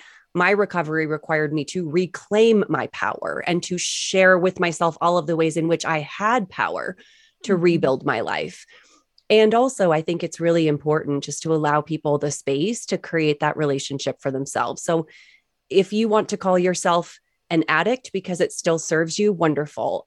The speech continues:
Speaker 1: If you want to say, "I'm no longer addicted, I am recovered because that still serves you," absolutely. I don't think we should try to define that for anybody else. It's a,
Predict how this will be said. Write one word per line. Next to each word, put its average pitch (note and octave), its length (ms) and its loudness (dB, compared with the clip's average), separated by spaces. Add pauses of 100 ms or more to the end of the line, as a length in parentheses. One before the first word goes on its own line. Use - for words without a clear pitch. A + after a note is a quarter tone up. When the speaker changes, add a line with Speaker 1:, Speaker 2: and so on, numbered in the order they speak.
Speaker 1:
If F3 200 -4
you G3 180 0
want F#3 240 2
to F#3 80 -8
say, F3+ 240 2
"I'm F3+ 200 2
no F3 160 4
longer E3 460 2
addicted, E3 580 -2
I E3 160 2 (100)
am E3+ 320 -2
recovered E3 640 -2
because E3 320 -2
that - 200 -2
still D#3+ 200 -2
serves E3 380 0
you," C4+ 260 -2
absolutely. D#3+ 680 0
I - 120 -4
don't F#3 180 -2
think G3+ 200 -2
we F#3 140 0
should D3+ 420 0 (200)
try F#3 220 0
to F3 100 6
define D3+ 420 0
that D3 280 -6
for - 260 0
anybody D#3+ 540 0
else. - 240 -6
It's D#3+ 160 -6
a, F3 140 2